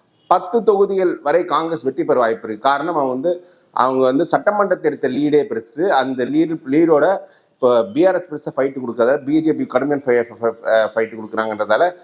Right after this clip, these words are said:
மைனாரிட்டி கன்சாலிடேஷன். ஏன்னா தெலுங்கானாவுல வந்து முஸ்லீம் பாப்புலேஷன் ந-, நல்லாவே இருக்கும், அங்கங்க சில பக்கம் ரொம்ப ஸ்ட்ராங்கா இருக்கும். மைனாரிட்டி கன்சாலிடேஷன் கொஞ்சம் நல்லாவே இருக்கும். கொஞ்சம் ஹிந்து ஓட்டு காங்கிரஸ் ஓட்டு பி ஜே பி பக்கம் போறதா இருந்தாலும் மைனாரிட்டி கன்சாலிடேஷன்ல வந்து ஒரு நல்லாவே லிஃப்ட் இருக்கும். So நாற்பது பர்சன்ட் மேல காங்கிரஸ் வரதுக்கு நிறைய வாய்ப்பு இருக்கு.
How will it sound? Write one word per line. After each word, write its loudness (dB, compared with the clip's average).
மைனாரிட்டி 2
கன்சாலிடேஷன். -2
ஏன்னா 0
தெலுங்கானாவுல 0
வந்து -4
முஸ்லீம் -2
பாப்புலேஷன் -2
ந-, -4
நல்லாவே 0
இருக்கும், -4
அங்கங்க -4
சில -4
பக்கம் -4
ரொம்ப -2
ஸ்ட்ராங்கா -4
இருக்கும். -8
மைனாரிட்டி 2
கன்சாலிடேஷன் 0
கொஞ்சம் 0
நல்லாவே 4
இருக்கும். -4
கொஞ்சம் 2
ஹிந்து 0
ஓட்டு 2
காங்கிரஸ் -4
ஓட்டு 0
பி -8
ஜே -4
பி -2
பக்கம் -4
போறதா 2
இருந்தாலும் -4
மைனாரிட்டி 2
கன்சாலிடேஷன்ல 0
வந்து -6
ஒரு -2
நல்லாவே -2
லிஃப்ட் -14
இருக்கும். -2
So -6
நாற்பது 0
பர்சன்ட் -4
மேல 0
காங்கிரஸ் 0
வரதுக்கு -8
நிறைய -2
வாய்ப்பு -2
இருக்கு. -16